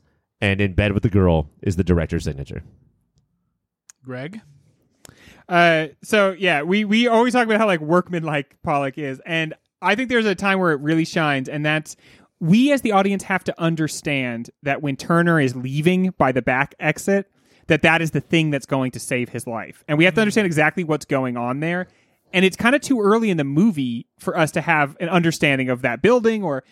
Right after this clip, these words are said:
Speaker 3: and the way he, the way Pollock shoots him going through the back exit, you are totally aware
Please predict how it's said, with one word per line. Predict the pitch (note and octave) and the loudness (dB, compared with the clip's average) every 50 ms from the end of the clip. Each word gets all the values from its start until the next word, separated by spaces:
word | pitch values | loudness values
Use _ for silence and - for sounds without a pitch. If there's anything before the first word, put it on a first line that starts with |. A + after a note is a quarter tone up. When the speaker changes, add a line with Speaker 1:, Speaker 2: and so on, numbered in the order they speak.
| _ _ _ _ _ _ | _ _ _ _ _ _
Speaker 3:
and | - F#3 F3+ F3+ F3+ E3+ E3+ E3 F3 | -4 -2 0 0 0 -2 -4 -8 -2
the | D3+ F3+ E3+ | 0 0 2
way | D#3+ E3+ F#3 G3+ A3 B3 B3+ A#3+ | 4 4 4 4 4 2 2 0
he, | - - - A3 G#3+ G#3 G3+ F3+ | -2 0 0 0 2 0 -2 0
the | E3 F3 | 2 2
way | F3+ G#3 G#3+ | 4 4 2
Pollock | - - A3+ G#3+ G#3+ F#3+ - | 0 0 0 0 0 -2 -4
shoots | - - - - G#3+ G#3 G3 - - | -8 -10 -2 0 0 0 0 -4 -12
him | - - D#3 C3 A#2+ A2+ A2+ B2 - _ - D3 | -6 -4 -4 -4 -4 -4 -6 -10 -12 _ -20 -6
going | B2+ E3 D#3 D#3+ E3 E3+ E3 D#3 | 0 2 4 4 4 2 0 -4
through | - _ F3 D#3+ E3 E3 D#3 D3+ C#3+ C3+ B2+ B2+ - _ _ _ - | -6 _ 0 4 4 6 6 6 4 2 0 -4 -8 _ _ _ -6
the | C#3 | -2
back | - C#3 C3 B2+ B2+ - D3 | -2 0 -2 -2 -4 -6 -8
exit, | C3+ B2+ - - G3 F#3+ F3+ - _ _ _ _ _ _ _ | -8 -8 -6 -4 -4 -4 -4 -6 _ _ _ _ _ _ _
you | E3 E3 G3+ G#3 | 0 2 4 4
are | G3+ F#3 - | 4 2 -2
totally | - - G#3+ A#3 A#3 A3+ A3+ G3 | 0 0 2 2 2 2 2 2
aware | E3 C#3+ C3+ D3 D#3 D#3+ E3 E3+ F3+ F#3 | 2 2 2 2 2 2 2 2 0 0